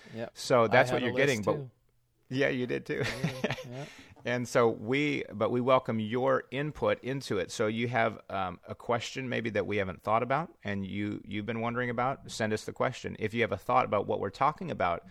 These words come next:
Speaker 2: agree or disagree, it doesn't matter. Um, send us, send us those thoughts, and, uh, we'd be glad to hear 'em. That's reason together podcast at gmail dot com, reason together podcast at gmail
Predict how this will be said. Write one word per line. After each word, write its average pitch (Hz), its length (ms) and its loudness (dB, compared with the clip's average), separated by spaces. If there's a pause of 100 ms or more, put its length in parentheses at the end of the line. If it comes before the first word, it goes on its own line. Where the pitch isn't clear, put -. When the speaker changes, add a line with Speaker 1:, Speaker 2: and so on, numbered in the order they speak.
(340)
Speaker 2:
agree 117 360 2
or 170 40 2
disagree, 139 440 -2
it - 80 -8
doesn't 120 200 -6
matter. 113 320 0 (400)
Um, 101 440 0
send 120 280 -2
us, 113 220 -2
send 113 240 -4
us 110 120 -4
those 104 260 -2
thoughts, 104 400 -2 (420)
and, 92 240 -4
uh, 90 60 -2
we'd 95 180 -4
be 95 60 -8
glad 92 240 0
to 95 60 -6
hear 104 120 -2
'em. 98 80 -2
That's 92 220 -4
reason 104 320 -4
together 95 320 -2
podcast - 640 -2
at 85 200 -6
gmail 95 500 -4
dot 90 260 -6
com, 90 380 -4
reason 98 440 -6
together 92 360 -6
podcast 95 640 -6 (120)
at - 220 -12
gmail 92 640 -8